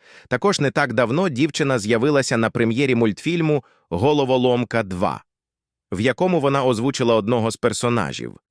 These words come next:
Її молодша сестра живе з мамою в Італії. Поки Леоні навчалась в початковій школі і була зовсім юною, про неї мало було що відомо, так як дівчину оберігали від великої уваги публіки, і вона лиш ізрідку з'являлась на знімках папараці.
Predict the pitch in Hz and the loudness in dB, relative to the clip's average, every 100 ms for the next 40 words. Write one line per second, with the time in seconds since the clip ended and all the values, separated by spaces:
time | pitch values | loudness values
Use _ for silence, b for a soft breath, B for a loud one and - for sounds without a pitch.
0 | _ _ 107 117 135 127 135 - 120 123 | _ _ -4 -2 0 0 0 -2 -4 -4
1 | 110 - 165 175 120 117 139 98 113 127 | -6 -2 -2 -2 -2 0 0 0 0 0
2 | 123 120 98 - 131 107 80 67 71 64 | 0 -2 -4 -6 -4 -2 -4 -4 -10 -12
3 | - _ _ _ _ _ _ _ 123 123 | -16 _ _ _ _ _ _ _ -4 -2
4 | 135 131 135 131 123 110 135 123 113 - | 0 2 2 0 -2 -2 0 0 0 -4
5 | - 117 117 - 135 117 - - 156 135 | -4 -2 -4 -2 -2 -2 -2 0 0 0
6 | 113 110 98 117 117 92 117 - 104 101 | -2 -2 0 0 0 0 -2 0 -4 0
7 | 135 120 110 98 113 107 123 127 117 98 | 0 0 0 0 0 0 0 0 0 0
8 | 104 117 110 101 107 101 - 104 113 139 | 0 0 0 0 -2 -2 -2 -2 0 0
9 | 127 80 69 b b b - 120 123 101 | 0 -2 -6 b b b -6 -4 -2 -2
10 | 92 131 - 120 120 107 113 98 113 127 | -2 -4 -2 0 0 2 0 0 0 0
11 | 120 110 90 113 117 - 113 104 101 95 | 0 -2 0 0 0 -2 -4 -2 -4 -2
12 | 107 98 92 - 123 85 78 - - B | -2 -2 -6 -4 -4 -4 -6 -10 -14 B
13 | B 110 123 135 139 135 - 120 101 117 | B -2 0 0 0 -2 -4 -6 -4 -6
14 | 151 - 117 107 107 123 117 110 107 98 | -6 -6 -4 -2 0 0 0 -2 -4 -4
15 | 104 113 107 104 - 107 98 92 69 - | -2 -4 -4 -8 -6 -6 -4 -6 -8 -10
16 | - | -16